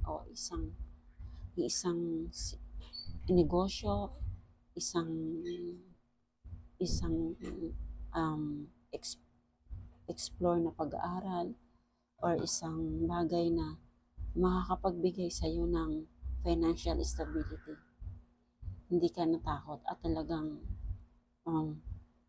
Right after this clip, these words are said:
sinabak mo ito, pinuntahan mo talaga, gumawa ka dito ng napakamagandang, um, something unique na passion mo.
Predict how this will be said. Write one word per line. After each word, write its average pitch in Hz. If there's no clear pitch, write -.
sinabak 175
mo 170
ito, -
pinuntahan 175
mo 160
talaga, 160
gumawa 165
ka 170
dito 160
ng 160
napakamagandang, 175
um, 156
something 180
unique 175
na 165
passion 160
mo. 151